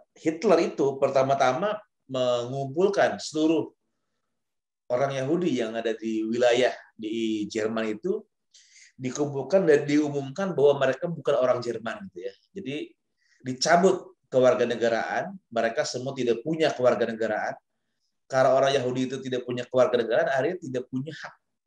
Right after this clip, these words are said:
tidak punya satu hak politik apapun. Jadi udah, karena dia sudah bukan jadi warga manapun, dia posisinya ya bukan menjadi anggota dari sebuah komunitas politik manapun gitu ya.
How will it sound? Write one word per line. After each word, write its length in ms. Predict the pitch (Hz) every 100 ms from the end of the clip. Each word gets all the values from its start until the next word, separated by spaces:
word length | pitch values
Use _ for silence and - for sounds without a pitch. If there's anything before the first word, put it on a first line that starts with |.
| -
tidak 200 | 131 123
punya 280 | 131 139 175 170 - _ _ _ _ _ -
satu 320 | 139 131 131
hak 160 | -
politik 480 | - 156 165 160 - _ _ -
apapun. 560 | 196 196 143 127 127
Jadi 140 | 120 170 135
udah, 140 | - - _ _ _ _ _ _
karena 260 | 143 139 147
dia 60 | 151
sudah 300 | 147 139 139 135
bukan 440 | 139 - - 143 135
jadi 160 | 131 135
warga 460 | 139 139 127 131 131
manapun, 720 | 135 131 123 - 196 240 262 _ _ _ _ _ _ _ _ _ _ _ _ -
dia 400 | 104 156 208 196 -
posisinya 440 | 151 - 147 143 247
ya 60 | 185
bukan 400 | 131 123 117 120
menjadi 240 | 117 -
anggota 480 | 131 131 147 - 156
dari 240 | 127 123
sebuah 560 | 139 - 127 127 165 - - _ _ _ _ _ _ _ _ -
komunitas 560 | 131 143 143 135 143
politik 400 | - 156 156 -
manapun 480 | 156 208 254 175 135
gitu 160 | 123 92
ya. 160 | 220